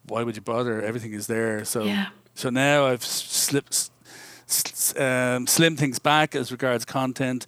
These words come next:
Speaker 1: but it has a good overview of what I do, who I am, and the book is also available on the, on one side of the page if, if anybody finds their way to it.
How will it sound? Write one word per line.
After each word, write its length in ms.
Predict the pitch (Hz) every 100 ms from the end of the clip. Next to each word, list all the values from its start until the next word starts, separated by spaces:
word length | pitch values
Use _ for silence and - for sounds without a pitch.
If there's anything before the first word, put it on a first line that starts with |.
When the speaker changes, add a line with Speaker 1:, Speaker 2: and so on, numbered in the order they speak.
| - -
Speaker 1:
but 120 | 143
it 100 | 127
has 120 | 143
a 40 | 131
good 200 | 147 135
overview 480 | 131 135 123 123 113
of 80 |
what 100 | 123 117
I 80 |
do, 380 | 110 135 139 139
who 160 | 131 120
I 80 | 117
am, 380 | 123 139 143 - - - -
and 220 | - 131
the 60 | 120
book 200 | 139 131
is 120 | 120
also 340 | 120 117 120
available 640 | 113 120 117 113 113 110 117
on 220 | 113 107
the, 220 | 107 107 _
on 140 | 110 110
one 160 | 117
side 260 | 113 113 110
of 140 | 107
the 180 | 113 104
page 420 | 117 110 110 101
if, 120 | 101 - -
if 80 | -
anybody 420 | 110 107 104 98 - - -
finds 320 | 123 113 104
their 100 | 107
way 180 | 107 101
to 260 | 120 110
it. 160 | 98